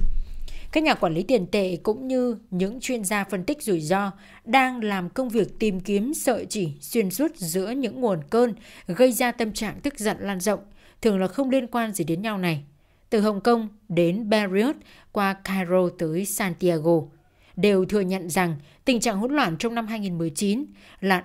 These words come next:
đặc biệt đáng lo ngại, tiếp sau một thời kỳ tăng trưởng kinh tế khiêm tốn và thất nghiệp tương đối thấp vừa qua. Nhiều chuyên gia thậm chí còn lo ngại rằng nếu thế giới trượt dài, trở lại vào suy thoái sau hơn một thập kỷ tương đối yên ổn,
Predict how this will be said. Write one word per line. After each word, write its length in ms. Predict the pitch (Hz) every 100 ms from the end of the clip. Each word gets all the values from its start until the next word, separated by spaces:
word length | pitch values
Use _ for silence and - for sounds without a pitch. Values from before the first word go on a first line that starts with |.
| -
đặc 240 | 196 -
biệt 240 | 220 196 190 -
đáng 260 | 185 185
lo 160 | 254 233
ngại, 240 | 208 190 - _ _ _ _ _ -
tiếp 160 | 320 330 -
sau 200 | - 202
một 180 | 170 147
thời 160 | 185
kỳ 200 | - 175
tăng 240 | 160 208 196
trưởng 200 | 202 147
kinh 180 | 214 196
tế 140 | 196
khiêm 260 | 190 269 247
tốn 380 | 220 196 254 294
và 60 |
thất 260 | - 233 -
nghiệp 180 | 190 143
tương 180 | - 185
đối 160 | 165 165
thấp 160 | 247 247
vừa 100 | 151
qua. 280 | 175 170 - _ _ _ _ _ - -
Nhiều 160 | 208 233
chuyên 200 | 233 277
gia 100 | 277
thậm 180 | 247 175
chí 120 | 240
còn 200 | 262 202
lo 120 | 214
ngại 220 | 214 202
rằng 300 | 165 175 165 143 - -
nếu 160 | 196 220
thế 160 | 285
giới 300 | 220 202 202 247
trượt 220 | 233 -
dài, 300 | 175 185 151 - _ -
trở 220 | - 233
lại 400 | 175 185 185 180
vào 320 | 156 185 175
suy 180 | 170 254
thoái 280 | 240 196 202
sau 160 | 240 226
hơn 200 | 226 190
một 100 | 160
thập 200 | 175 -
kỷ 280 | 185 147 -
tương 160 | 254 220
đối 140 | 226
yên 140 | 247
ổn, 300 | 220 214 151